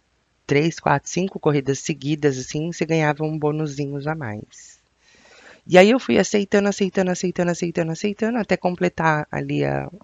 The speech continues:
a meta da, da promoção pra, pra conseguir ganhar um bonuzinho. E aí falei, "Ai, que bom, que bens. Agora eu completei meu bonuzinho, eu vou parar pra comer em algum lugar." E aí eu parei pra comer aonde?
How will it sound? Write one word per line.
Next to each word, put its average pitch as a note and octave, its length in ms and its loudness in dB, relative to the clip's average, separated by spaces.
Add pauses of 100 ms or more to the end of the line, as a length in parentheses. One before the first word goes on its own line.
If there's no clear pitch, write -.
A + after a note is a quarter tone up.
(120)
a D3+ 80 2
meta C#3+ 460 -2
da, B2+ 340 -2 (880)
da C#3+ 80 0
promoção D#3+ 640 -4
pra, D#3+ 160 -2 (100)
pra C#3+ 100 -10
conseguir D3 440 -6
ganhar C#3+ 260 -2
um C#3+ 60 -6
bonuzinho. D#3+ 800 -6 (960)
E - 60 0
aí G#3 80 4
falei, A3 240 0
"Ai, A#3 200 2
que - 160 -8
bom, G3 360 -2
que - 160 -8
bens. E3+ 720 -4
Agora E3 220 2
eu F3 40 2
completei F#3+ 440 0
meu F3 120 0
bonuzinho, E3+ 640 -2
eu A3+ 60 -2
vou G3 180 -2
parar G3+ 260 0
pra G3 120 -4
comer G3+ 280 -2
em F#3+ 120 -2
algum G3 200 -2
lugar." F#3+ 500 -4 (1500)
E D3+ 80 4
aí C#3+ 120 4
eu C#3 80 2
parei C#3 200 0
pra C3+ 120 -4
comer C3+ 260 -2
aonde? C3+ 720 -4